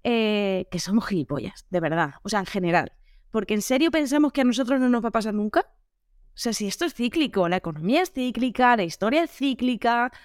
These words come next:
porque todo se olvida y todo vuelve. Entonces, lo que ahora le está pasando a otros, el día de mañana nos pasará a nosotros. Entonces, lo único que,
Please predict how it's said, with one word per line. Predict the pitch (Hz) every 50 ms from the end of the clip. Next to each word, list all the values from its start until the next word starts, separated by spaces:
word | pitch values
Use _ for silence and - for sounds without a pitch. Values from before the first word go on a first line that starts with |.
| - _ -
porque | 208 196 - 202
todo | 190 - 247 269 339
se | - - 302
olvida | 269 247 254 302 311 311
y | 269
todo | 208 269 254 254 247
vuelve. | 233 240 254 247 190 156 - 170 - _ _ _ _ _ _ _ _ -
Entonces, | - 208 196 180 - -
lo | 202 196 175
que | - 175
ahora | 175 220 285 349
le | 359
está | 349 311 330 294
pasando | 285 294 285 277 269 247
a | 226 233
otros, | 240 233 226 208 202 240 277 - - -
el | 208 208
día | 220 233
de | 262 285
mañana | 294 277 262 254 262 277
nos | 285 277 233
pasará | - 233 220 208 202 196 226
a |
nosotros. | 262 254 208 - 233 247 - 247 190 - - - - _ _ _ _ _ _ - - -
Entonces, | 240 269 277 -
lo | - 254 226 214
único | 220 240 277 349 349 349 359 349
que, | 285